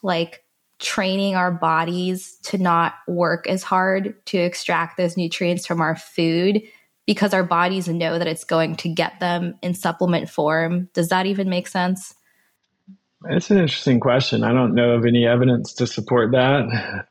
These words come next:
Speaker 2: Um, I don't know that, that, like, there's the body necess-, I mean, the body has to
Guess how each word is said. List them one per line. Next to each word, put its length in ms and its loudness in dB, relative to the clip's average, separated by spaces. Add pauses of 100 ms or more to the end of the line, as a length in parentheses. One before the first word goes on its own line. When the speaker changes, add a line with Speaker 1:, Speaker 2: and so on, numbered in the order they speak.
Speaker 2:
Um, 680 2 (960)
I 120 2
don't 360 2
know 300 6
that, 340 0 (140)
that, 180 4 (300)
like, 580 -4 (1400)
there's 680 2
the 120 2
body 640 4 (160)
necess-, 600 0
I 60 4
mean, 120 6
the 60 6
body 340 4
has 300 2
to 320 0